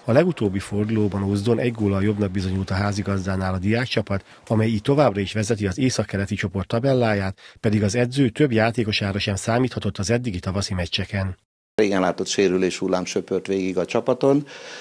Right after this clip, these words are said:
Speaker 2: Meghatározó embereink közül négyen is kiestek, vagy, vagy csak, ö, részben tudtak dolgozni és, ö, mérkőzésen játszani, úgyhogy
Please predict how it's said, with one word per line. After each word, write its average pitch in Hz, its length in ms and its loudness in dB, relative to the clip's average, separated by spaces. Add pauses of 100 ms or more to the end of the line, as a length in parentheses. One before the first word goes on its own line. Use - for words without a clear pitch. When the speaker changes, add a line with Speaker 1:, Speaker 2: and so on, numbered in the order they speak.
(280)
Speaker 2:
Meghatározó 104 640 2
embereink 98 460 4
közül 92 340 2
négyen 95 360 4
is 113 180 2
kiestek, 123 560 4
vagy, 90 280 2
vagy 92 180 2
csak, - 280 -4 (140)
ö, 98 180 0
részben 98 380 4
tudtak 117 340 0
dolgozni 113 520 4
és, 98 340 0
ö, 101 220 6 (180)
mérkőzésen 101 600 0
játszani, 101 440 0
úgyhogy 101 420 0